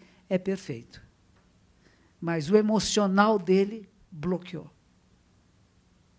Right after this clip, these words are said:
Como que eu vou assistir a isto preso, amarrado, sem poder fazer nada? Essa nossa impotência, muitas vezes,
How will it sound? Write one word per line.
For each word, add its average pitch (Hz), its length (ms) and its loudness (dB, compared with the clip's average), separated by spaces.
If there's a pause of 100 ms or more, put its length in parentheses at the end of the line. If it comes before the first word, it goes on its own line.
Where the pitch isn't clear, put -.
Como 220 240 0
que - 100 -10
eu 170 60 -6
vou 147 140 -8
assistir 160 580 -6
a 156 80 -6
isto 175 420 -4 (360)
preso, 185 400 6
amarrado, 156 500 -4
sem 156 180 -8
poder 151 300 -14
fazer 135 320 -16
nada? 131 320 -18 (340)
Essa 202 240 -2
nossa 214 280 -2
impotência, 220 920 0
muitas 151 400 -6
vezes, 160 420 -8